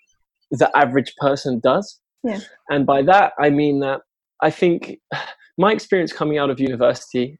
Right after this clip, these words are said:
Speaker 1: um, was that I think of my, uh, ten closest friends, I asked all of them when we left university, um, you know, "What do you wanna do? What, what do you see yourself doing in five years?" That kind of question.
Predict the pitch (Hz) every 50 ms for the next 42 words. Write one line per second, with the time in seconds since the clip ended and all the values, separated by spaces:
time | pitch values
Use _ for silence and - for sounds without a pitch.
0 | _ - 135 127 127 131 127 127 123 - - 135 131 - 143 139 135 131 - -
1 | 147 139 127 - - - - - - - _ _ - 170 175 160 170 170 160 156
2 | 151 147 147 139 - - - - - - - - - - - - - - 147 139
3 | 139 117 - 143 131 127 - - 117 - - - 127 123 120 127 123 123 - -
4 | _ _ - - _ _ - - 135 143 151 151 135 - 143 143 143 139 120 135
5 | 131 131 127 131 127 131 127 127 127 - - 131 123 117 123 120 123 - - -
6 | 127 123 120 120 - - - 127 120 120 117 117 120 123 113 117 123 139 143 -
7 | - 135 127 123 117 - 135 135 135 131 131 127 127 - 123 139 135 127 127 139
8 | 123 - 135 - - 139 131 123 - 120 120 - - 131 127 123 127 120 - -
9 | 123 123 120 123 123 123 120 123 123 123 120 120 117 131 147 147 - - - 147
10 | 135 127 120 - - 120 123 - - - 123 123